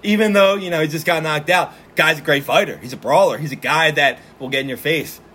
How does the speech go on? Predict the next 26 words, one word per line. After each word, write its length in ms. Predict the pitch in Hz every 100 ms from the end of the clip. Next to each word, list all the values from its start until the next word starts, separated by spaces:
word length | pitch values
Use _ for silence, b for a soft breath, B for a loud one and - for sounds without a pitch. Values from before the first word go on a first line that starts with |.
| 190
Usman 340 | 170 156 143
beat 200 | 139 120
him. 140 | 92 78 - - - - - - - -
He 120 | 151 151
beat 240 | 185 202
Moraes, 720 | 151 156 202 160 95 - - - - - -
all-time 420 | 147 147 160 156
great. 320 | 151 208 123 - - - - - - -
He 80 | 147
beat 240 | 180 160
another 260 | 165 190 185
dude, 240 | 196 180
Meek. 380 | 147 170 185 139
I 120 | 139
have 120 | 120
no 140 | 147 151
idea 320 | 143 147 143
who 80 | 135
that 240 | 156 160
guy 220 | 151 156
is. 340 | 156 175 - - - B B B -
He 140 | 160
whooped 320 | 147 202 -
Damian 340 | 160 180 175 170
Maia's 320 | 165 151 131
ass. 440 | 143 170 98 -